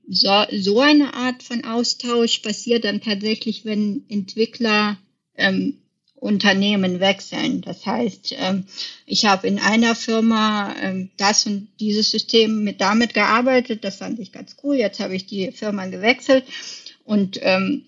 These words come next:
das neue Spiel könnte auch von dem System profitieren. Das heißt, ich kann mich erinnern,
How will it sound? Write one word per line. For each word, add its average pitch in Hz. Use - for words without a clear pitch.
das -
neue 226
Spiel 233
könnte 202
auch 196
von 196
dem 185
System 190
profitieren. 240
Das 208
heißt, 202
ich -
kann 240
mich 226
erinnern, 233